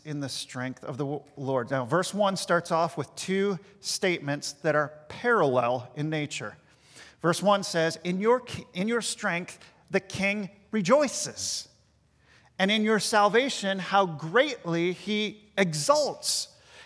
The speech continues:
And so you see those two parallel statements. You see rejoicing happening, and then in the second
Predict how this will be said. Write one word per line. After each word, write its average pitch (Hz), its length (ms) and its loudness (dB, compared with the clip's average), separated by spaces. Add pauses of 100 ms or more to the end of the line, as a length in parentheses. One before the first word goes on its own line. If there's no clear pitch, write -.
And 180 140 0
so - 120 2
you 202 200 2
see 254 280 0
those 190 360 2 (260)
two 302 200 2
parallel 220 480 4
statements. 165 540 0
You 180 60 -2
see 175 340 -2 (140)
rejoicing 175 800 2
happening, 127 720 -6 (500)
and 196 160 4
then 214 140 4
in 202 140 -4
the 196 80 0
second 269 460 2